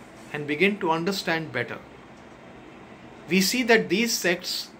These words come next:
did not succeed in what they started out to do, which was a great blessing. Just think if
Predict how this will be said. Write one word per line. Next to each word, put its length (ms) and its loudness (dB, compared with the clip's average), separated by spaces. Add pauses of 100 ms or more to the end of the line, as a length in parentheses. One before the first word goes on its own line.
(640)
did 220 6
not 260 6
succeed 640 -2 (1400)
in 180 -6
what 220 4
they 100 6
started 540 2
out 240 0
to 60 -12
do, 180 -8 (760)
which 220 -8
was 480 0
a 80 -8
great 460 -4
blessing. 340 -4 (1600)
Just 300 6
think 260 -2
if 240 -2